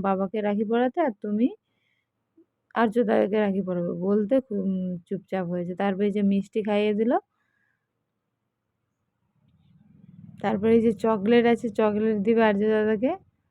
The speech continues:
সুন্দর করে গুছিয়ে গুছিয়ে দিচ্ছিল, খুব ভালো লাগছিল দেখতে কিন্তু।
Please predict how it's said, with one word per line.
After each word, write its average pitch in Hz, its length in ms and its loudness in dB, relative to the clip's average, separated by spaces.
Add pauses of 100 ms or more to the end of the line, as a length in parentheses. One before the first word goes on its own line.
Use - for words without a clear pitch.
(600)
সুন্দর 302 400 4
করে 294 220 4
গুছিয়ে 233 360 0
গুছিয়ে 247 360 -2
দিচ্ছিল, 196 440 -2 (100)
খুব 269 240 -4
ভালো 208 240 0
লাগছিল 190 380 -4
দেখতে - 360 -12
কিন্তু। 196 320 -12